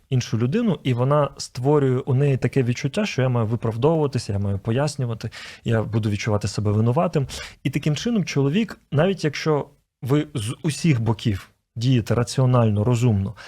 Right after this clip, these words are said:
але в момент, коли ви доносите цю раціональність і розумність, ви в цей момент його не вибачили, в цей момент ви не кохаєте його, в цей момент він вас бісить,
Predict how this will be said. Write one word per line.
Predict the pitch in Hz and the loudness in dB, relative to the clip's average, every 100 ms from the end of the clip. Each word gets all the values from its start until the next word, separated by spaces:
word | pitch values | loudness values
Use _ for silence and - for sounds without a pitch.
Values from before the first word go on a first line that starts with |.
| - - | -12 0
але | 127 127 | 2 4
в | |
момент, | 127 147 156 131 | 2 2 2 0
коли | 131 135 | 0 0
ви | 120 | 0
доносите | 117 127 135 - 101 104 | 0 2 2 0 -4 -6
цю | - 131 | 0 0
раціональність | 117 - 120 127 120 104 - | 0 0 0 2 2 0 0
і | |
розумність, | 117 117 113 101 - | 0 2 2 2 0
ви | 123 | 0
в | 113 | 0
цей | 123 | 0
момент | 117 120 110 104 | 2 2 2 0
його | 113 117 | 0 2
не | 110 | 0
вибачили, | 110 131 110 - 95 | 2 0 0 -2 -4
в | |
цей | - 123 | -2 0
момент | 120 123 113 | 2 2 0
ви | 107 113 107 - - - | 0 -2 -2 -6 -18 -2
не | 123 | 0
кохаєте | 117 117 143 139 - | 0 0 2 2 2
його, | 104 101 | 0 0
в | |
цей | - 120 | -2 -2
момент | 120 120 120 107 | 0 2 0 0
він | 113 110 | -2 0
вас | 117 113 - - - | 0 0 -6 -20 -12
бісить, | 110 131 180 117 - | -4 -2 0 -4 -6